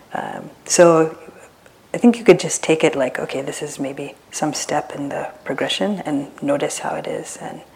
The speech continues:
uh, this is part of dukkha, is, like, uh, the unsatisfactoriness that people are not always satisfied with, uh, <laughs> how it is. Right? Anything?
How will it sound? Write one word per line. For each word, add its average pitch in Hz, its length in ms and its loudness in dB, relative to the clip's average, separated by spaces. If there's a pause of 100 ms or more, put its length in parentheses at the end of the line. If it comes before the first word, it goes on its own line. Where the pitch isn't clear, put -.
(580)
uh, - 180 -12 (2500)
this 170 100 4
is 170 120 4
part 156 220 2
of 143 180 0
dukkha, - 360 -4 (160)
is, - 100 -10
like, - 220 -8 (400)
uh, 160 200 -12 (120)
the - 200 -2 (100)
unsatisfactoriness 147 1080 0
that - 320 -12
people - 300 -2
are 139 80 -2
not 139 180 -4
always 127 240 -2
satisfied - 600 -8
with, - 160 -8 (100)
uh, - 120 -8 (220)
<laughs> - 220 -14
how 143 140 -8
it 151 140 -8
is. - 280 -14 (160)
Right? - 160 -16 (2750)
Anything? 160 320 -18